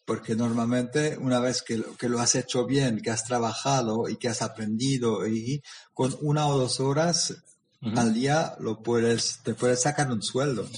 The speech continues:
Speaker 1: Y eso
Speaker 2: ¿Y,
Speaker 1: lo veo positi-,
Speaker 2: y
Speaker 1: muy
Speaker 2: cual-, cual-,
Speaker 1: positivo.
Speaker 2: cualquier persona está preparada para hacer, para, para invertir? ¿O, o necesitas unos mínimos?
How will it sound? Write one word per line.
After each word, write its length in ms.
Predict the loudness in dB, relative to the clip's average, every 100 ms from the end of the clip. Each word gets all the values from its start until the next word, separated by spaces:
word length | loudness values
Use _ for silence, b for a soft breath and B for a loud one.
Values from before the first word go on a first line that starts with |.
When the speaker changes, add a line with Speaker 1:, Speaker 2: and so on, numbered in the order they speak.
| -4
Speaker 1:
Y 120 | 2
eso 160 | 4 6
Speaker 2:
¿Y, 40 |
Speaker 1:
lo 100 | 4
veo 140 | 0 -2
positi-, 260 | -4 -4 -10
Speaker 2:
y 100 | -2
Speaker 1:
muy 100 | 4
Speaker 2:
cual-, 180 | 6 8
cual-, 160 | 6 2
Speaker 1:
positivo. 160 | 4
Speaker 2:
cualquier 580 | 6 6 4 2 2 6
persona 460 | 4 4 4 4 4
está 220 | 0 -2
preparada 420 | 0 2 4 2
para 160 | 2 0
hacer, 260 | -2 -8
para, 280 | -2 0 0
para 140 | -4 -6
invertir? 440 | -6 -10 -6 -6 -6 _ _ _ _ -20 _ 0
¿O, 100 | 2
o 160 | 6 6
necesitas 600 | 6 2 2 2 2 4
unos 260 | 2 2
mínimos? 680 | 2 6 6 4 -4 -8 -12